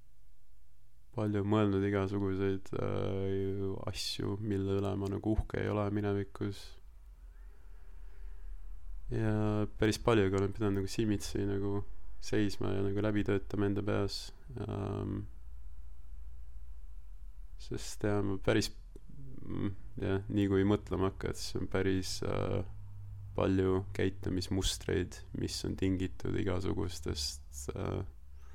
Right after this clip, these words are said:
traumadest, äh, kogemustest, mis on nagu elus on olnud, mis ei ole kõige tervislikumad,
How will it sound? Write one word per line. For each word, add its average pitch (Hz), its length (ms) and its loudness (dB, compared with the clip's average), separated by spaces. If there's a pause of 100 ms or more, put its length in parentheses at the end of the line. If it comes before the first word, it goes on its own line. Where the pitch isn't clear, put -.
(960)
traumadest, 101 1120 6
äh, 95 200 0
kogemustest, 92 840 2
mis 123 220 -4
on 95 140 0
nagu 92 180 0
elus 98 380 4
on 98 100 4
olnud, 98 340 4
mis - 220 -4
ei - 100 -2
ole 95 200 2
kõige 98 220 2
tervislikumad, 95 960 0